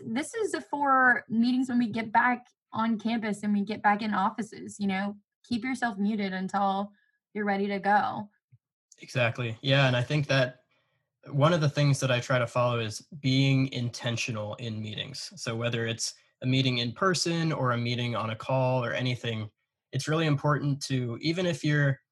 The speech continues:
Speaker 2: on a call and you, um, have a lot going on, it's important to pay attention, to mute yourself, to make sure that everything's,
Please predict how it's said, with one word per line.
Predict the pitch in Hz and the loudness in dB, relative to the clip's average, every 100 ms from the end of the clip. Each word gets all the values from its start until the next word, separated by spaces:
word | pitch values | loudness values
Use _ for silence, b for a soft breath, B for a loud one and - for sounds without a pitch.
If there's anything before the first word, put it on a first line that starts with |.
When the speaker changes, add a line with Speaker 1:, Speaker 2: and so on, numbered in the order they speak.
| _ - | _ -8
Speaker 2:
on | 127 131 | -2 0
a | |
call | 131 127 127 123 123 | 0 0 2 2 0
and | 123 113 110 | -4 -6 -6
you, | 113 110 110 _ _ _ _ - | -6 -8 -10 _ _ _ _ -10
um, | 113 107 104 | -6 -4 -4
have | 117 123 | -4 -2
a | |
lot | 120 120 131 | 2 2 2
going | 139 120 113 | 0 0 -2
on, | 120 123 | -2 -2
it's | 117 | -2
important | 135 131 156 135 143 | -4 -2 -2 -2 -2
to | 131 | -4
pay | - 135 | -4 0
attention, | 135 - 120 110 - 107 104 113 | 0 -2 -6 -4 -6 -8 -10 -12
to | - 120 110 110 _ _ 139 | -8 -6 -8 -12 _ _ 2
mute | 139 131 | 2 4
yourself, | 131 - 120 110 107 - | 0 0 -2 -2 -4 -10
to | - | -8
make | 127 135 | -4 -2
sure | - 131 127 120 | -2 -2 -2 -4
that | 117 110 - _ _ _ 123 | -4 -6 -8 _ _ _ -4
everything's, | 127 123 127 120 117 - - | -2 -2 -2 -4 -4 -6 -10